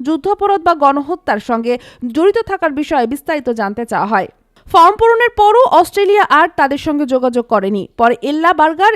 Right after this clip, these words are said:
ইসরায়েলে ফিরে গেলেও ওমেন বার্গার এখনও থাইল্যান্ডে অপেক্ষা করছেন অস্ট্রেলিয়ার সিদ্ধান্তের জন্য। অস্ট্রেলিয়া বলছে, এটি তাদের নিয়মিত প্রক্রিয়ার অংশ হিসাবেই করা হয়েছে। তবে এই ঘটনায় ইসরায়েলি গণমাধ্যমে ব্যাপক আলোচনা চলছে।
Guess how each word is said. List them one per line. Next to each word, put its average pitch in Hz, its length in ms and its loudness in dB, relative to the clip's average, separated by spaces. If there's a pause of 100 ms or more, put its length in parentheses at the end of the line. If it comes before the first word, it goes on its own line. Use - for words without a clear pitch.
ইসরায়েলে 302 460 0
ফিরে 392 260 -2
গেলেও 302 360 2 (340)
ওমেন 381 400 2
বার্গার 302 420 2
এখনও 294 360 -2
থাইল্যান্ডে 240 480 0
অপেক্ষা 220 400 -2
করছেন 208 440 -4 (160)
অস্ট্রেলিয়ার 285 440 0
সিদ্ধান্তের 269 560 -6
জন্য। 170 360 -6 (280)
অস্ট্রেলিয়া 403 580 -6
বলছে, 320 520 -2 (280)
এটি 381 220 -4
তাদের 415 320 -4
নিয়মিত 339 360 -4
প্রক্রিয়ার 330 460 -4
অংশ 269 240 -4
হিসাবেই 302 380 -4
করা 214 240 0
হয়েছে। 240 400 -2 (240)
তবে 247 240 0
এই 269 60 -6
ঘটনায় 302 460 0
ইসরায়েলি 320 440 -2
গণমাধ্যমে 302 640 -2
ব্যাপক 262 420 -6
আলোচনা 226 400 -6
চলছে। 180 440 -8